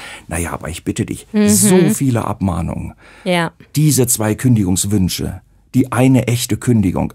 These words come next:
Speaker 1: alles grundlos am Ende jedenfalls. Darüber
Speaker 2: Ja.
Speaker 1: wurde so ein bisschen noch gestritten. Und das alles soll immer noch nicht ausreichen. Und weißt du was, ich setz noch einen drauf. Der Kläger hier, der war ja beim Arzt.
Speaker 2: Aha.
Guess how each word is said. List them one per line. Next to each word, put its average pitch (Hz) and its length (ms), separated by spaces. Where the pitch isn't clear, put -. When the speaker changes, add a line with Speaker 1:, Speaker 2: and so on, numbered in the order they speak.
Speaker 1:
alles 175 420
grundlos 123 640
am 95 200
Ende 92 360
jedenfalls. - 840
Darüber 78 300
Speaker 2:
Ja. 202 100
Speaker 1:
wurde 90 140
so 85 80
ein 85 80
bisschen 92 260
noch 78 160
gestritten. - 560
Und 120 240
das 147 400
alles 120 380
soll - 180
immer 170 300
noch 117 200
nicht - 200
ausreichen. 101 540
Und 107 100
weißt 104 200
du 117 40
was, 113 140
ich - 140
setz 104 180
noch 95 160
einen 78 160
drauf. - 420
Der - 120
Kläger 170 420
hier, - 400
der 87 200
war 98 160
ja 107 220
beim 82 380
Arzt. - 680
Speaker 2:
Aha. 185 600